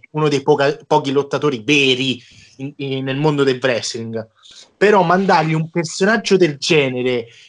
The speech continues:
per un incontro del genere non ha senso, perché quel ragazzo Ricochet sa lottare, sa fare tante cose,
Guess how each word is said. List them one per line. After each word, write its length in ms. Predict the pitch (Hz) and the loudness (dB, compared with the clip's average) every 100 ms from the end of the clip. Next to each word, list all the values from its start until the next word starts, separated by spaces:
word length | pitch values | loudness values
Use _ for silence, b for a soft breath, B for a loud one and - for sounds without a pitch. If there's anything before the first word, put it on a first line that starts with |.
| _ | _
per 180 | 160 | -2
un 160 | 170 180 | 0 2
incontro 580 | 185 - 233 - 196 196 | 0 2 0 2 0 2
del 240 | 185 160 | 4 2
genere 800 | 160 - 156 131 123 127 117 - _ _ _ _ _ - - 226 214 | -2 0 0 0 -2 -4 -4 -12 _ _ _ _ _ -20 -20 -20 -12
non 200 | 240 262 | -2 0
ha 80 | 269 - _ _ _ _ _ _ _ _ - | 0 -2 _ _ _ _ _ _ _ _ -14
senso, 480 | - 233 175 160 175 | -4 -2 -2 -4 -2
perché 340 | 190 - 202 | -2 -2 -2
quel 180 | 190 247 | 4 6
ragazzo 640 | 196 156 139 113 - 120 117 | 6 4 2 0 -4 -2 0
Ricochet 640 | 139 127 - - 104 104 _ _ _ _ _ | 0 0 0 -4 -6 -10 _ _ _ _ _
sa 400 | - 165 160 - - | -6 0 0 0 -4
lottare, 560 | 131 - 175 143 113 | -4 -2 0 2 0
sa 120 | 110 | -2
fare 300 | 139 - 190 | -6 0 0
tante 340 | 151 160 165 143 | 2 0 0 0
cose, 520 | 175 151 123 123 113 | 4 4 2 -4 -8